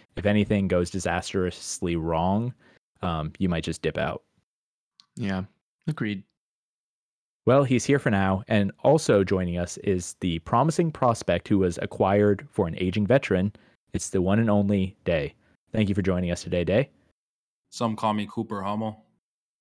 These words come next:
Speaker 1: Oh, come on. You can do better than that. You're better than Cooper Hummel.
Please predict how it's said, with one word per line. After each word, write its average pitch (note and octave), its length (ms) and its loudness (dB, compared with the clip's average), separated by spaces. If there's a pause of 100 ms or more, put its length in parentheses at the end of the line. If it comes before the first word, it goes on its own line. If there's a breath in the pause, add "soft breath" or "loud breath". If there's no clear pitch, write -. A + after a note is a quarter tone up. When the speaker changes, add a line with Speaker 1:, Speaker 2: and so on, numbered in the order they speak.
(460)
Speaker 1:
Oh, F2+ 440 2
come D3 160 2
on. F2+ 260 0
You D3+ 100 4
can E3 120 4
do A2+ 80 6
better F#2 240 2
than E2+ 100 -4
that. D#2+ 220 -2
You're B2+ 100 4
better A2 220 4
than F2 100 0
Cooper D#2+ 260 -4
Hummel. D#2+ 300 -10